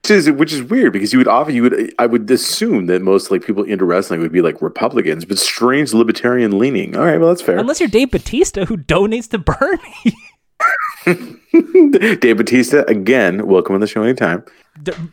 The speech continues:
Speaker 2: <laughs> we, we're here. We're all here for Big Dave. Uh, <laughs> so, so there's a bit of fun, and then sometimes there's a hypocrisy, and Ann does the put downs if you're right.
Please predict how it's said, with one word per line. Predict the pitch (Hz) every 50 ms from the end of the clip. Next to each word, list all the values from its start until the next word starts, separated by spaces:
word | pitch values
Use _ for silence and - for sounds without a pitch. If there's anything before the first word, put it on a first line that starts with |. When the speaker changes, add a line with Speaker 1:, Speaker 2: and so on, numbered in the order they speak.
| - 180 -
Speaker 2:
<laughs> |
we, | 208 196 185 190 208
we're | 196 202 - - 226 180 175 180 196 190
here. | - 220 226 220 220 214
We're | 208 196 190 170
all | 180 190 196
here | - 214 196
for | - 202
Big | 160 185 180 156 156
Dave. | 160 131 117 110 101 - - _ _ _ _ _ _ _
Uh, | - 151 151 147 - - - - - - _ 359 381 -
<laughs> | - - - - - _ _ _ _ _ 196 - _ _ _ - - -
so, | _ - - 233 226 220 202 190 - 190 202 196 190 190
so | - - 240 247 240
there's | 214 214 233 226 226 220 214 -
a | 220
bit | 202 _ _ - 311 311
of | 277 -
fun, | - - - 190 170 170 180 190
and | - 180 185 185
then | 190 196
sometimes | 185 - - 208 202 - 202 190 -
there's | 185 175 -
a | 170
hypocrisy, | - 185 - - - 151 127 - - 147 135 - - 156 156
and | 139 117
Ann | 117 127 131 135
does | 131 135 139 127
the | _ - 139 135
put | 127 - 147 135 -
downs | 131 120 127 131 131 -
if | 135 120 -
you're | 139 143
right. | 131 98 95 -